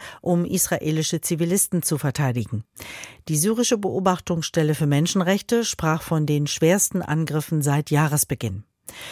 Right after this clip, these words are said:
Die israelische Luftwaffe hatte zuletzt bereits mehrfach Ziele in Syrien angegriffen, um die mit Israel verbündeten Drusen im Nachbarland zu unterstützen.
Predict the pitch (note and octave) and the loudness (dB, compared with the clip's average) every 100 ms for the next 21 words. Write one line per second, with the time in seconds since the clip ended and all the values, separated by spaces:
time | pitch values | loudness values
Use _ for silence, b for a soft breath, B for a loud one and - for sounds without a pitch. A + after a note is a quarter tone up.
0 | B B B - C#3+ C3+ - C3 B2+ D3+ | B B B -6 -4 0 0 0 0 0
1 | - D#3 E3 - E3 E3 D#3 D#3+ D3 D#3+ | 0 2 2 2 2 4 0 0 -2 0
2 | C#3+ F3 - C#3+ C#3 - D3+ D#3 G3+ - | 0 0 -2 -2 -2 -2 2 4 4 2
3 | C#3+ - - E3 D3 - C#3+ C#3+ E3+ D3+ | 0 0 -2 -2 -2 -2 0 2 2 2
4 | C#3+ C#3+ - D3 C#3+ D3 C3+ E3+ F#3 B | 2 0 0 0 0 -2 0 0 -2 B
5 | B B E3+ E3+ E3+ E3 D#3+ D3+ E3+ F#3+ | B B 2 4 4 4 2 2 -2 0
6 | - F3+ D#3+ E3+ E3 D3 D3 C#3+ - D#3+ | 0 0 0 0 0 2 2 0 0 2
7 | F3 E3+ E3 F#3+ F3+ D3 B2 - C#3 C3 | 2 0 0 2 4 2 0 0 0 2
8 | A#2 - B2+ A#2 G#2+ G#2 - - - B2+ | 0 0 0 0 0 -2 -4 -4 -4 -4
9 | B2+ - A#2+ - E2 | -4 -4 -2 -2 -4